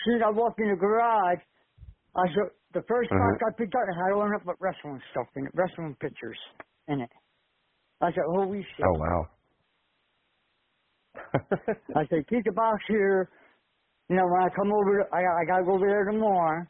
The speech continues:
Speaker 1: for a little bit. I'm gonna go
Speaker 2: Mm-hmm.
Speaker 1: through that garage and find out what else I can find."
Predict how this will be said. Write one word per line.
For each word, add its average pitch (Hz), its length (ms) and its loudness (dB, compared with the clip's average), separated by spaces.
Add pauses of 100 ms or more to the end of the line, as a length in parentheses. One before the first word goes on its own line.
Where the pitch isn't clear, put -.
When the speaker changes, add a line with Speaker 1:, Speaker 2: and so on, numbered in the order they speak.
(120)
Speaker 1:
for 170 140 2
a 160 40 0
little 170 260 4
bit. 156 320 0 (1000)
I'm 170 140 2
gonna 175 220 2
go 180 100 4
Speaker 2:
Mm-hmm. 196 200 4
Speaker 1:
through 208 160 4 (100)
that 170 100 0
garage 175 640 0
and 165 160 -6
find 185 160 -2
out 175 100 -2
what 175 180 2
else 180 200 -2
I 131 160 -6
can 127 180 -14
find." 117 340 -6